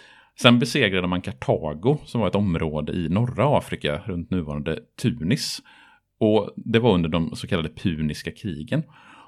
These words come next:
Och sen så tog man även över, från de gre-, eller över de grekiska stadsstaterna,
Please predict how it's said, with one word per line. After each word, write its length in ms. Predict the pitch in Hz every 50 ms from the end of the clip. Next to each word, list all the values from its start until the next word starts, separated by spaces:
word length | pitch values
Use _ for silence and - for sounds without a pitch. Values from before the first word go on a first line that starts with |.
| _
Och 120 | - 170 -
sen 200 | - 165 117 101
så 100 | - -
tog 160 | - 107 98
man 120 | 110 117
även 200 | 120 110 90 90
över, 200 | 87 87 80 76
från 160 | 69 - 76 78
de 100 | 80 80
gre-, 180 | 90 90 - -
eller 160 | 92 92 92
över 200 | 95 87 80 78
de 120 | 78 82 78
grekiska 540 | 95 92 90 80 - - 76 - - 80
stadsstaterna, 1120 | - - 127 127 127 - - - - - - - 85 78 78 80 - _ - 104 120 143